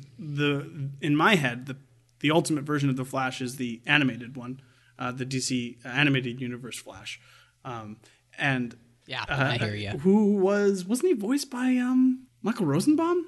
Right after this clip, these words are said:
Speaker 1: Uh, for a while, at least.
Speaker 2: He was, yes. Uh, actually, he was, he was voiced by Lex Luthor himself
Speaker 1: Yeah.
Speaker 2: from Smallville.
Speaker 1: Who did a,
Speaker 2: Yeah,
Speaker 1: a
Speaker 2: so.
Speaker 1: brilliant job. Um,
Speaker 2: Yes,
Speaker 1: so,
Speaker 2: fantastic.
Speaker 1: uh, but, but anyways, uh, but I, so he came on the show, and I'm like,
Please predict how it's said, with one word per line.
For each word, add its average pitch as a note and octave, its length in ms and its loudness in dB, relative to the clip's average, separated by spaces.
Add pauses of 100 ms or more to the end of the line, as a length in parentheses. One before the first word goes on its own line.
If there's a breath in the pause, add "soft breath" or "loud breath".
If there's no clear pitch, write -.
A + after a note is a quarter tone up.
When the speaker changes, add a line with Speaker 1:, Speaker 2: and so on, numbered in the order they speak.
(140)
Speaker 1:
Uh, E3 160 -2
for D3+ 160 0
a C3+ 60 4
while, C3+ 300 0
at A#2 60 -8
least. B2 400 -4 (100)
Speaker 2:
He G#3 140 2
was, G3 340 6
yes. F3 420 8
Uh, F3 40 10
actually, F3 460 8
he F3 40 2
was, F3 200 0 (100)
he E3 80 -6
was F3+ 140 0
voiced F3+ 260 2
by E3+ 220 6
Lex E3 260 0
Luthor F#3 260 2
himself F#3 420 2
Speaker 1:
Yeah. G3+ 40 -6
Speaker 2:
from G3 140 -2
Smallville. A#3 340 0
Speaker 1:
Who F3+ 120 10
did F#3 180 12
a, - 20 10
Speaker 2:
Yeah, F3 180 6 (120)
Speaker 1:
a E3+ 100 4
Speaker 2:
so. C3 140 -2
Speaker 1:
brilliant E3 400 10
job. A#2+ 320 -12 (380 loud breath)
Um, B2 640 0
Speaker 2:
Yes, B2+ 340 -2 (140)
Speaker 1:
so, E3+ 240 10
Speaker 2:
fantastic. D#3+ 180 2
Speaker 1:
uh, E3+ 40 4
but, E3+ 260 8
but F#3 100 10
anyways, E3+ 400 8
uh, D#3+ 160 -2 (800)
but D3+ 140 2
I, C#3 80 6
so C#3+ 160 2
he D3+ 120 2
came A3 240 6
on A3+ 100 8
the G3 60 8
show, C3+ 420 4
and C#3 100 0
I'm C#3+ 100 4
like, C3 240 2